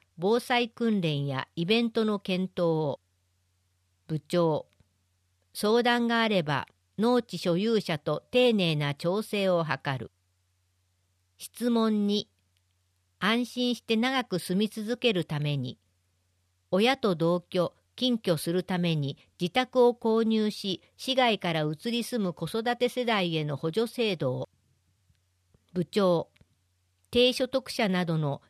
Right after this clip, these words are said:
住宅確保要配慮者に向けた施策を優先したい。問い、ふれあい収集事業は単身高齢者世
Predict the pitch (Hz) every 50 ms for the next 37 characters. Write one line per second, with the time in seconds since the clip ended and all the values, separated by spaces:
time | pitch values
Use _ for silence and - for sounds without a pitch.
0 | - 165 165 220 254 254 254 - 269 262 - - - - 254 240 - - - 185
1 | 160 131 - - 196 247 262 247 214 - - 190 202 214 226 214 247 247 - 226
2 | 190 170 165 160 147 139 135 - 170 160 - - 151 143 - - - _ - -
3 | - - 220 226 220 - 220 208 202 208 196 175 180 196 214 202 - - 190 180
4 | 175 160 - - - 165 147 131 - _ _ _ _ _ _ _ _ _ _ _
5 | _ _ _ _ _ _ _ _ _ _ _ - - 175 170 170 175 - _ _
6 | _ _ _ _ _ _ _ _ _ _ _ _ _ _ _ _ _ _ - 214
7 | 208 247 254 247 247 254 254 240 - - 247 247 247 226 - - 254 247 247 202
8 | - 240 214 214 220 190 175 160 151 147 135 113 - _ _ _ _ _ - -
9 | 202 220 240 254 233 - 262 254 247 233 - - 233 247 247 233 247 240 247 240
10 | - 247 233 - 233